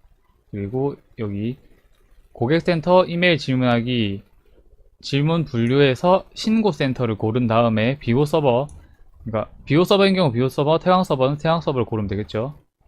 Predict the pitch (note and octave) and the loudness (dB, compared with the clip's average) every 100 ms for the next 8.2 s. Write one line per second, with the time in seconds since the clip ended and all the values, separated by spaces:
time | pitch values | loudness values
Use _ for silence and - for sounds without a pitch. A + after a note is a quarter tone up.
0 | _ _ _ _ _ - - - - - | _ _ _ _ _ -18 -18 -18 -20 -20
1 | - - B2 F3+ F3 F3+ D#3+ D#3 F3+ - | -18 -4 0 2 2 2 2 2 0 -2
2 | G3+ G#3 F#3+ G3 F#3+ - F#3 A#2 A#2+ C#3+ | -2 -2 0 0 0 0 0 2 4 4
3 | - - C#3+ C#3+ D3 F3+ F#3 - D3+ D#3 | 4 2 4 4 4 2 0 -4 -4 -2
4 | C#3 C#3 C#3+ B2 G#2 G#2 G#2 G#2 G2+ F#2+ | -2 -4 -6 -6 -2 -2 -2 -2 -2 -4
5 | G#2 G#2+ G2 F#2+ F#2+ G2 C3+ - _ _ | -4 -6 -6 -6 -6 -8 -10 -16 _ _
6 | _ _ _ _ _ A2+ A#2+ A#2 B2 D#3+ | _ _ _ _ _ -6 -4 0 0 4
7 | A#2+ A#2+ - - B2+ G#2 F#2+ G2 - G2+ | 4 2 0 -2 0 2 2 2 -2 -6
8 | G2 A2 | -6 -6